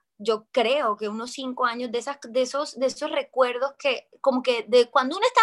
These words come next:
muy chiquito que vuelven, porque pues uno no se acuerda de la mayoría de su, qué pasó cuando tú tenías cinco años, pero sí hay unos, unos leves recuerdos, pero porque te marcan muy, muy fuerte, ya sea positivo o negativamente. En mi caso fue algo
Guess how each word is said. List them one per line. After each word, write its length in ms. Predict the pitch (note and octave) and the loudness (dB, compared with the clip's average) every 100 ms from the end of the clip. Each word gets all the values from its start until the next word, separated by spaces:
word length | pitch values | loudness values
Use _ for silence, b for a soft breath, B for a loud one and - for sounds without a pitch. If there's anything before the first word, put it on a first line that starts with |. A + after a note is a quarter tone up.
| G#4+ | 4
muy 120 | G#4 | 2
chiquito 380 | G#4 G#4 F#4 G#4 | -4 -10 -8 -4
que 80 | F4 | 0
vuelven, 480 | B3+ B3+ B3 A#3+ E4 | 0 0 -2 -6 -8
porque 240 | - C4 A3+ | -6 -8 -8
pues 140 | G#3 | -10
uno 180 | G#3 A#3+ | -6 -4
no 140 | C#4+ C#4+ | -2 -2
se 100 | D#4 | -2
acuerda 480 | D#4+ C4+ C#4+ G3+ | 2 2 4 0
de 140 | G3 G3+ | -2 -2
la 160 | G#3 | 0
mayoría 480 | G3+ F#3+ G3 G3+ A#3+ | 0 0 -2 0 2
de 140 | A#3+ A3 | 0 -2
su, 280 | A3 G3+ _ | -8 -14 _
qué 140 | - F#3+ | -12 -6
pasó 320 | G#3 - A#3+ | -4 -2 -2
cuando 220 | A3 G3 | -2 -6
tú 80 | F#3+ | -8
tenías 340 | - G#3+ G#3 | -10 -8 -8
cinco 260 | G3+ A3+ A3+ | -8 -6 -2
años, 220 | A3 G#3+ | -2 -4
pero 120 | G#3+ G#3 | -6 -6
sí 80 | |
hay 100 | A3 | -6
unos, 220 | A#3+ C#4 C4+ B B B B - | -4 -4 -4 B B B B 0
unos 220 | C#4+ D#4 | 4 6
leves 240 | D#4+ D#4 | 6 4
recuerdos, 360 | D#4+ C#4+ C4 C#4+ | 2 -2 -2 -2
pero 180 | C#4+ B3+ | -4 -4
porque 220 | A#3 A3 | -4 -8
te 120 | A3 | -6
marcan 440 | G#3 A3+ A3 B3 B3 | 0 0 0 -2 -2
muy, 560 | C4 C#4 C4 C4 C4 _ | -2 -2 -2 -4 -10 _
muy 280 | B3 C4 C4 | 0 0 0
fuerte, 640 | - C#4 C4 A#3 A#3+ - _ _ _ _ | 0 2 2 0 -12 -12 _ _ _ _
ya 180 | A3 A#3+ | -2 -2
sea 280 | B3 B3+ B3+ | 0 0 0
positivo 420 | D4 C4 A#3 D#4 | -2 -8 -6 -2
o 40 | G4+ | -2
negativamente. 880 | B3+ G#3+ G#3+ A3 - A#3 D3+ D#3 - | 0 -2 -2 -2 -2 -6 -12 -14 -12
En 120 | A3 | -10
mi 80 | G#3+ | -4
caso 240 | G#3 G#3 | -6 -2
fue 120 | A3+ | 0
algo 280 | A#3+ A#3+ A#3 | 0 0 -6